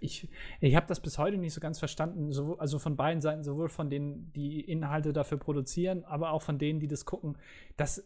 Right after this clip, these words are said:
immer so von einer gewissen Nähe ausgegangen wird, die,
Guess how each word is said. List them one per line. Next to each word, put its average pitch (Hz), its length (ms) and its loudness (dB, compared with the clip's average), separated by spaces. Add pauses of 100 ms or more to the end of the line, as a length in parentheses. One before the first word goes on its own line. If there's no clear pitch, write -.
(580)
immer 165 240 2
so 139 120 0
von 147 200 0
einer 143 140 2
gewissen 143 420 0
Nähe 156 300 2
ausgegangen 117 640 -2
wird, 101 260 -6 (920)
die, 123 160 2